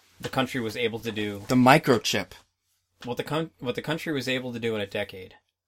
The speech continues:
Speaker 1: and what we have accomplished since, and in term, in terms of aerospace.
Speaker 2: Can I
Speaker 1: It's
Speaker 2: ask,
Speaker 1: sad.
Speaker 2: can I ask you a question?
Speaker 1: Yeah.
Speaker 2: Do you think, on a scale of, like,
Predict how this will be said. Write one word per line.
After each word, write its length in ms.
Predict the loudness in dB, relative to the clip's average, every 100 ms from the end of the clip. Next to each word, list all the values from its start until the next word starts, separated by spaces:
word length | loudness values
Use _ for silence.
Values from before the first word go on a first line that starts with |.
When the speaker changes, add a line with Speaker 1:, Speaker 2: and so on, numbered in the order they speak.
| _ _ _ _ _ _ _ _ _ _ -10
Speaker 1:
and 280 | -8 -6 -6
what 220 | -4 -4
we 140 | -2 -2
have 100 | -2
accomplished 640 | -4 -8 -6 -8 -8 -8
since, 400 | -4 -4 -4 -6 -6
and 80 | -6
in 60 |
term, 380 | -4 -2 -2 -2
in 120 | -4 -4
terms 300 | -2 -2 0
of 160 | -2 0
aerospace. 760 | 0 0 -4 -12 -14 -14 -16 -18 _ _ _ _ _ _ _ -2
Speaker 2:
Can 120 | 2
I 60 | 6
Speaker 1:
It's 100 | 6
Speaker 2:
ask, 140 | 4
Speaker 1:
sad. 500 | 0 0 0 -6 -6
Speaker 2:
can 100 | 0
I 60 | 4
ask 220 | 2 0
you 60 | -2
a 40 |
question? 420 | -2 -4 -4 -12 -8
Speaker 1:
Yeah. 160 | -4 -4 _ _ _ _ _ -2
Speaker 2:
Do 100 | 6
you 160 | 8 6
think, 520 | 4 2 4 2 -6 -18 -20 _ _
on 120 | -2 0
a 40 |
scale 380 | 0 4 6 6
of, 100 | 4
like, 280 | 2 0